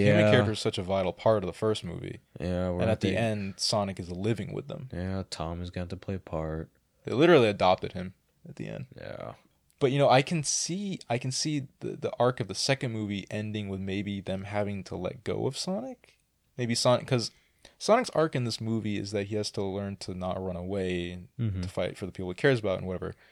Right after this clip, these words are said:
Speaker 1: I can see maybe the arc of the second one being him learning to be on his own and be more the independent leader we see in the later games.
Speaker 2: Yeah.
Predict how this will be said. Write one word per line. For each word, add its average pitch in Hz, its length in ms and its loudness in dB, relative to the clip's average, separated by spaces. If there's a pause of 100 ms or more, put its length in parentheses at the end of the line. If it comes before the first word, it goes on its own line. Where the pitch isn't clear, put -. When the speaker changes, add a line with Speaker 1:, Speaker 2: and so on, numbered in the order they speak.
(560)
Speaker 1:
I - 100 0
can 170 140 -4
see 185 200 -2
maybe 165 400 -2
the 160 120 0
arc 131 180 2
of 131 80 -2
the 110 60 0
second 117 360 2
one 120 200 0
being 107 320 2
him 110 440 -2
learning 98 520 -4
to - 160 -8
be 95 160 -6
on 92 100 -4
his 82 160 -8
own 90 300 -4
and 92 80 -8
be 92 120 -6
more 92 200 -6
the 90 100 -6
independent 90 500 -6
leader 90 300 -6
we 90 140 -6
see 92 220 -4
in 90 100 -6
the 87 100 -8
later 92 220 -4
games. 120 400 -2
Speaker 2:
Yeah. - 240 -6